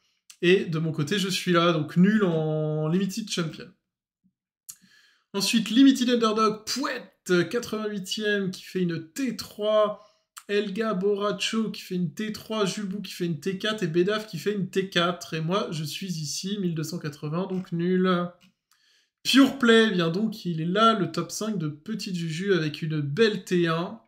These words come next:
et une belle T un qui en... je crois qu'il enchaîne les T un en sort N B A Live, Alex.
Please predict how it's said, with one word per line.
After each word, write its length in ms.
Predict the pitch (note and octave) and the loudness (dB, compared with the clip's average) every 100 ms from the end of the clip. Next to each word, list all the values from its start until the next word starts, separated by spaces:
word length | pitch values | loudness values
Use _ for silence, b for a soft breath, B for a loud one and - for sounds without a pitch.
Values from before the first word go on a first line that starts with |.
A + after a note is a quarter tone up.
| - | -4
et 80 | E3 | 0
une 160 | D#3+ | 2
belle 240 | E3+ G#3+ G#3+ | 2 2 0
T 160 | F3+ | 0
un 180 | E3+ G3 | 0 -2
qui 180 | F#3+ E3+ | -4 -6
en... 200 | D#3+ D3+ | -4 -4
je 40 | |
crois 120 | - | -2
qu'il 160 | C4 F3+ | -2 0
enchaîne 260 | E3+ A#3 A#3 | 0 2 2
les 140 | G#3 | 0
T 120 | F#3+ | -2
un 120 | G3 | -2
en 80 | A3+ | -2
sort 200 | F#3+ E3 | -2 -2
N 120 | D#3+ | -2
B 180 | D#3 D#3 | -2 -2
A 100 | D#3 | 0
Live, 140 | F#3+ F3 | 0 -2
Alex. 540 | E3 G3+ - - - | -2 -4 -6 -12 -14